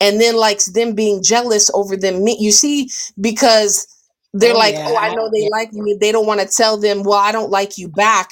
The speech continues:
Speaker 1: because then they might stop liking me and giving me this attention that I really like, but I
Speaker 2: Mm-hmm.
Speaker 1: don't like them. That's another thing I won't do.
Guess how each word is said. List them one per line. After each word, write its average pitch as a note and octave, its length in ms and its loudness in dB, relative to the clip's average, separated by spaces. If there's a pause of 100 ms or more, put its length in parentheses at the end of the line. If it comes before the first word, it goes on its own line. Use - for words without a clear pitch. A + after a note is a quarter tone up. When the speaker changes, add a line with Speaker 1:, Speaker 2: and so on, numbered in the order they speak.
Speaker 1:
because G3 380 -2
then G#3 180 4
they G3 100 0
might F#3 240 -2
stop F3+ 300 2
liking G3 440 0
me F3+ 140 -2
and E3 120 -4
giving F#3 280 0
me F3 140 -6
this E3+ 200 0
attention G#3+ 480 0
that F3 120 2
I E3+ 80 2
really F3+ 300 0
like, B3 400 2 (320)
but A3 180 4
I G#3+ 160 4
Speaker 2:
Mm-hmm. - 0 -
Speaker 1:
don't G3+ 200 -2
like A3+ 260 -4
them. C#3+ 340 -4
That's C4 220 2
another A#3+ 280 0
thing G3+ 200 -2
I F3 100 0
won't G#3 340 0
do. D3 300 -6